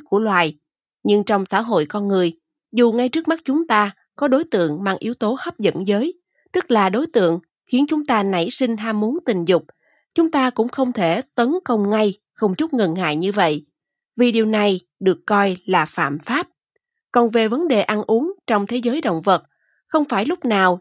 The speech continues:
nhu cầu này cũng tồn tại, và cần giải quyết ngay. Đến như sư tử khi đã no bụng cũng sẽ không vồ bắt thỏ,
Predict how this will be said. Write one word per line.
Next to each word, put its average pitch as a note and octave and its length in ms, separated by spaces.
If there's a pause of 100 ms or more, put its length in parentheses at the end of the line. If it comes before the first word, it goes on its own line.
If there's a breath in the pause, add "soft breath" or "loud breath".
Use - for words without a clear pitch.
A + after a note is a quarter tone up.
nhu A3+ 160
cầu F#3+ 240
này F3+ 280
cũng A3+ 240
tồn F3 220
tại, D3+ 360 (240)
và G#3+ 120
cần F#3+ 340
giải F3 160
quyết D#4+ 240
ngay. A3+ 300 (480)
Đến B3+ 220
như C4+ 180
sư A3 180
tử G#3 380 (120)
khi A3+ 160
đã F3+ 160
no A#3+ 240
bụng E3 220 (340)
cũng A3+ 180
sẽ B3 200
không A#3 340
vồ F#3+ 180
bắt D4 200
thỏ, A#3 340